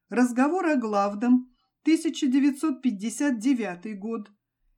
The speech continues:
"День России", тысяча девятьсот шестьдесят седьмой год. Крупных вещей у меня маловато. Пожалуй, вполне удалась только повесть в стихах "Строгая любовь", написанная в начале пятидесятых годов.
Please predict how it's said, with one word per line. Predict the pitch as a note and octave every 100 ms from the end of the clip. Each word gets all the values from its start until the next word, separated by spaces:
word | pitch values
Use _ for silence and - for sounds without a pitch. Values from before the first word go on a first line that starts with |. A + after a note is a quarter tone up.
| _
"День | - G3 E4+ F#4
России", | F4 E4+ - B3 G#3 F#3+ F3+ _ _ _
тысяча | - E4 E4+ C#4+ C4
девятьсот | A3 A3 G#3 C#4+ E4
шестьдесят | - G#3+ F3 G3+ G3+ A3+ D4+
седьмой | - A#3 F#3 G#3+ B3
год. | G3 F3 - _ _ _ _ _ _ _ _
Крупных | - D4+ G4+ F#4+ E4+
вещей | E4+ E4+ - E4+ E4
у | -
меня | C4+ C#4 D4 D4 -
маловато. | B3 C#4 D4 D4 B3 D#3 D3+ _ _
Пожалуй, | - C4 C#4 F#4 C#4+
вполне | - - A#3+ B3+ D#4+
удалась | C#4+ A#3 B3 F4 F4+
только | - D4+ B3+ B3
повесть | B3+ D4 C#4+ B3+ -
в | -
стихах | - A#3+ - E4 F4
"Строгая | - - C4+ D#4+ C#4+ C#4
любовь", | C4+ B3+ F#3+ D#3+ - _ _ _ _
написанная | G#3+ A3 C4+ D4+ F4+ D#4+ D#4
в |
начале | A#3+ G3 - A3 B3 C4
пятидесятых | B3+ - G3+ G3+ G3+ G#3 G3+ A#3+ G#3+
годов. | G3+ A3+ F#4 - _